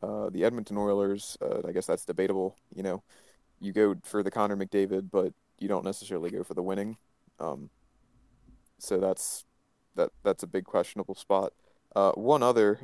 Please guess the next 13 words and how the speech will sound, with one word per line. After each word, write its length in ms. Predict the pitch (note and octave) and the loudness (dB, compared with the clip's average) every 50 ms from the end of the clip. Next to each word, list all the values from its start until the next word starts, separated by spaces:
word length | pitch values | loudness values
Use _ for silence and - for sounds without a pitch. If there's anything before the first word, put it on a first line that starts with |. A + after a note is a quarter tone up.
| - - | -6 -4
and 320 | G#2 G#2 G2+ G2+ G2+ G2+ _ - | -2 -2 -2 -4 -6 -8 _ -8
kind 180 | - A#2+ A#2 | -6 -4 -4
of 60 | A#2+ | -2
with 120 | A#2 B2+ - | -2 -2 -2
the 60 | A2+ | 0
development 460 | F2+ F#2+ F2 F#2 F2+ G#2 G#2 G#2 G2+ | -2 2 4 4 4 4 2 0 -2
of 80 | G2+ F#2+ | -2 -4
the 60 | F2+ | -6
Du-, 300 | F#2 - F#2+ F#2+ - F2+ - | -6 -4 -4 -4 -4 -6 -10
the 340 | - F2+ F#2 F#2 E2 D#2+ D2+ E2 - | -6 -2 0 0 0 0 -4 -6 -6
Devin 260 | - F#2+ F#2+ G#2 G#2 | -4 -4 -4 -4 -6
Dubnyk 260 | F#2+ G2 G2+ A#2 A#2 | -6 -6 -6 -8 -6
trade, 280 | - - C#3+ C#3+ D3 D3+ | -2 0 0 0 0 -2